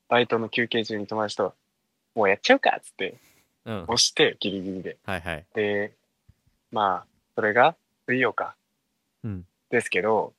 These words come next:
Speaker 1: えー、今現在、
Speaker 2: はい。
Speaker 1: 承認されておりません。
Speaker 2: あ。
Speaker 1: <laughs> え？
Speaker 2: いや、いや、やっぱ、やっぱなんかあるんやわ、エリー。あい、ちょっ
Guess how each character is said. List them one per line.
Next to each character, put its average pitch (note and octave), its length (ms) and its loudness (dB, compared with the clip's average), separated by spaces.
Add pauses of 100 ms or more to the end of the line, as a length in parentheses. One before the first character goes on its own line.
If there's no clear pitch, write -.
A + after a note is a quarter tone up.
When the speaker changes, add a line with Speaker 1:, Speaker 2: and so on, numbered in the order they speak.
(340)
Speaker 1:
え G#2+ 160 6
ー、 - 20 6
今 A2+ 200 4
現 A2+ 180 2
在、 F2+ 240 2 (180)
Speaker 2:
は G2 120 -4
い。 F2+ 100 -8
Speaker 1:
承 G#2+ 60 0
認 G2 140 -2
さ G2+ 100 2
れ G2 60 2
て G#2 60 0
お F#2+ 60 4
り G2 60 -4
ま G2 100 -2
せ G2 160 4
ん。 - 140 -2
Speaker 2:
あ。 F2+ 240 0
Speaker 1:
<laughs> - 1900 2
え？ D#4 340 8
Speaker 2:
い B2 200 4
や、 G#2 200 2
い G#2 80 -8
や、 G2 240 0
や A2 200 -2
っ - 20 -4
ぱ、 F2+ 340 -4 (120)
や A2+ 160 0
っ - 60 -6
ぱ G2 140 0
な A#2 120 0
ん G#2+ 60 -2
か A2 200 -2
あ G3+ 80 2
る C4 120 -2
ん A3+ 60 -2
や B2+ 160 2
わ、 A2+ 120 4
エ A2+ 160 2
リ F2+ 220 -8
ー。 - 40 -20 (280)
あ D#3 120 -4
い、 C#3 160 -8
ち A3+ 80 -8
ょ A3+ 40 -4
っ A3+ 40 -20